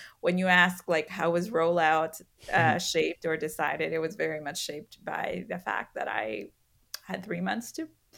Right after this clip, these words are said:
Speaker 1: finish this and publish it. And, um, um, so what we ended up doing was sort of pegging it to the one-year anniversary, um, of the f-, uh, sh-, first shutdown, or the shutdown in Miami-Dade,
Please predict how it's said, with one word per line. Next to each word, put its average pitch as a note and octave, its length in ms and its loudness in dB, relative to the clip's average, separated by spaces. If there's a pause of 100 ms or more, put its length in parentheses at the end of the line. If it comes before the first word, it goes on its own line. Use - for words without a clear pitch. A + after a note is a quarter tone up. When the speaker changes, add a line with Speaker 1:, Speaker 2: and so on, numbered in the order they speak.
(280)
Speaker 1:
finish A4 260 2
this F#3+ 260 0
and A#3 240 0
publish C4+ 400 2
it. E3+ 280 2
And, E3 280 0
um, E3 420 0 (1040)
um, E3+ 460 4 (120)
so A3 460 8
what G#3 180 6
we A3+ 140 2
ended A#3 240 4
up A3+ 100 -4
doing G3 240 4
was F3+ 140 0
sort F3 160 2
of E3+ 240 -4
pegging F3+ 440 0
it F3 180 0
to F3+ 100 -4
the E3+ 100 0
one-year D#3 460 0
anniversary, D#3 920 -4 (440)
um, C#3 380 0 (280)
of F3 200 0
the D#3 200 -2
f-, - 920 -18 (160)
uh, D3+ 260 2
sh-, - 320 -6
first E3 300 -2
shutdown, - 480 -8
or D#3 260 -4
the D#3 80 -6
shutdown D#3+ 500 -2
in E3+ 120 -4
Miami-Dade, D#3 800 -4